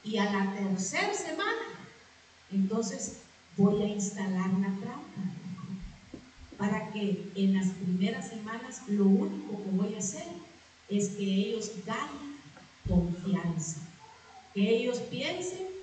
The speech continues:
que no hay ningún peligro, para que mi cacería", le dice el nativo americano, "sea buenísima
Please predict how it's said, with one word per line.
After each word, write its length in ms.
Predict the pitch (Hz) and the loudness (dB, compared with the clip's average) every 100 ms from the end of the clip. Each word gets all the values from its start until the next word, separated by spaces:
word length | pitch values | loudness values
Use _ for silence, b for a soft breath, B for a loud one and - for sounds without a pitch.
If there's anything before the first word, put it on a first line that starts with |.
| - - - - - | -16 -20 -18 -6 4
que 80 | |
no 220 | 196 196 196 | 8 12 10
hay 140 | - | 8
ningún 480 | 233 233 254 277 277 | 2 -2 -4 -4 -4
peligro, 560 | 277 311 330 - - - - - - - - - | -4 -2 0 0 -2 -6 -12 -20 -20 -20 -20 -10
para 420 | - 220 196 190 226 | -2 2 4 4 4
que 140 | 202 | 8
mi 440 | 196 208 - - 226 | 10 10 6 -2 -2
cacería", 920 | 226 190 - 208 196 392 - 427 202 | 0 2 2 4 6 10 10 8 4
le 220 | 180 165 | 2 0
dice 340 | 160 - 175 160 | -2 -4 -4 -2
el 280 | 165 175 | 0 0
nativo 220 | 175 180 196 | 0 4 4
americano, 520 | 202 196 202 233 277 285 - - - - | 6 2 2 -2 -6 -10 -16 -20 -20 -16
"sea 640 | - - 175 - 196 214 226 | -12 -6 -4 -4 -4 -6 2
buenísima 1000 | 247 233 269 403 440 - - 175 156 | 6 6 6 6 6 6 4 2 0